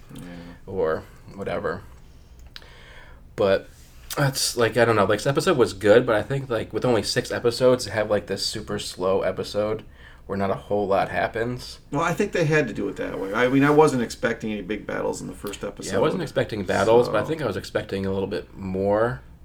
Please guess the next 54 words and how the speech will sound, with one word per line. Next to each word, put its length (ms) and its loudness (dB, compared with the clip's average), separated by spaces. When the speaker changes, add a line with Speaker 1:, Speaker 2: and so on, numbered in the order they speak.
Speaker 2:
Like, 180 -6
Speaker 1:
Mm. 280 -8
Speaker 2:
you 60 -6
know, 120 -4
something, 400 -2
'cause, 180 -4
you 80 2
know, 120 4
obviously 280 0
the 60 0
White 200 0
Walkers, 400 -2
you 60 -8
didn't 140 -4
even 160 -4
see 200 -2
'em 80 -2
at 80 -2
all 160 0
this 220 -6
episode. 480 -8
You 60 -10
sort 180 -14
of 60 -10
saw, 220 -4
like, 360 -6
Speaker 1:
But 260 4
you 60 -6
did 160 0
see 80 8
Speaker 2:
their, 320 10
Speaker 1:
the 60 8
ending 360 2
Speaker 2:
the 100 -6
Speaker 1:
part 100 8
Speaker 2:
ending 460 2
Speaker 1:
where 180 2
Speaker 2:
where 40 2
they 140 0
got 280 0
the 60 -4
one 380 -4
Speaker 1:
the 80 -14
symbol, 260 -2
Speaker 2:
kid 320 6
Speaker 1:
yeah. 220 -10
Speaker 2:
and 140 -4
everything. 460 -6
So 160 -6
obviously 320 -2
the 100 -8
threat 300 -2
is 200 -8
there, 480 2